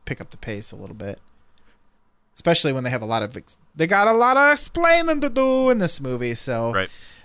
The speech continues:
Speaker 1: uh, they do a pretty good job there. I also, I, I don't know how you felt about this, but I, I liked a lot of the acting in this movie. Even though it was kind of, you know, like, over the top and not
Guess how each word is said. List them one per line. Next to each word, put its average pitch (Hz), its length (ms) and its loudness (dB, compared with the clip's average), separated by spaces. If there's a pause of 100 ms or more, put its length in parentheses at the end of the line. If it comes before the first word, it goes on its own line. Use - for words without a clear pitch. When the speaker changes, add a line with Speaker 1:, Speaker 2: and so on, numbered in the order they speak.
(140)
Speaker 1:
uh, 107 480 0 (380)
they 135 160 -2
do 113 140 -4
a 110 60 -4
pretty 110 200 -10
good 104 140 -12
job 101 280 -8
there. 107 320 -6
I 180 140 2
also, 269 400 2 (120)
I, 95 240 -2
I - 20 4
don't 262 140 4
know 151 180 4
how 143 140 0
you 139 180 -2
felt 123 240 -6
about 110 220 -6
this, 120 160 -10
but 127 100 -4
I, 202 240 2 (100)
I 202 100 -2
liked 247 320 -2
a 135 120 -2
lot 120 280 0
of 156 80 0
the 143 100 2
acting 120 420 -2
in 107 100 -6
this 101 180 -10
movie. 101 380 -10 (1200)
Even 180 180 2
though 226 140 4
it 208 40 4
was 180 120 0
kind 170 260 2
of, 165 260 2
you 180 140 -4
know, 151 220 4
like, 139 240 -2
over 147 240 0
the 135 80 -2
top 135 380 0
and 127 140 -4
not 120 280 0